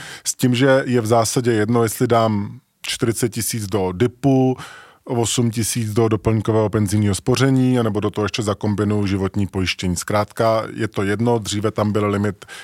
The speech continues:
dvacet čtyři na penzíko, dvacet čtyři na životko, ale dneska tam mám vlastně souhrnný limit čtyřicet osm tisíc korun a je mi v zásadě jedno, kam si to dám. A, a ta daňová úspora je těch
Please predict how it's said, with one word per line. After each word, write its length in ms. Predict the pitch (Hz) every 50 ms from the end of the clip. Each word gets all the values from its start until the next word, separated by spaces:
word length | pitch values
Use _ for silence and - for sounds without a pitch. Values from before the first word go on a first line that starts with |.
| - - -
dvacet 280 | 101 107 101 - -
čtyři 280 | 107 - - - 104 104
na 120 | 101 98
penzíko, 500 | 90 - 104 101 101 101 120 117 - 127
dvacet 260 | 110 107 107 - - -
čtyři 200 | - - 107 98
na 120 | - -
životko, 500 | 170 107 107 123 127 - - 147 139 135 - - - - - - - _
ale 200 | - 110 110 113
dneska 280 | 113 117 110 - - 120
tam 180 | 107 - 110 107
mám 380 | 107 107 104 104 104 104 104
vlastně 420 | 101 101 98 95 - - 110 104 101
souhrnný 440 | - - 113 104 95 98 98 101
limit 220 | 98 98 95 98 -
čtyřicet 400 | - - - 98 95 - - -
osm 300 | 98 95 - - 104 98
tisíc 260 | 90 87 - 107 -
korun 240 | - - 98 98 110 -
a 80 | - 104
je 60 | 101
mi 80 | 98 104
v 40 | 95
zásadě 400 | 98 95 90 - - 104 92 98
jedno, 220 | 90 85 92 90
kam 180 | - 90 85 80
si 120 | - -
to 100 | - 90
dám. 240 | 82 87 85 82 85 - - - - - - - - - - _ - -
A, 420 | 110 110 107 107 107 107 104 104 104 113 - -
a 80 | - 110
ta 100 | - 127
daňová 300 | 120 120 120 117 117 123
úspora 440 | 120 107 - - - 117 117 113
je 300 | 113 113 110 117 113 113 110 110 110 110 110 110
těch 480 | 107 - - 120 113 - - - - -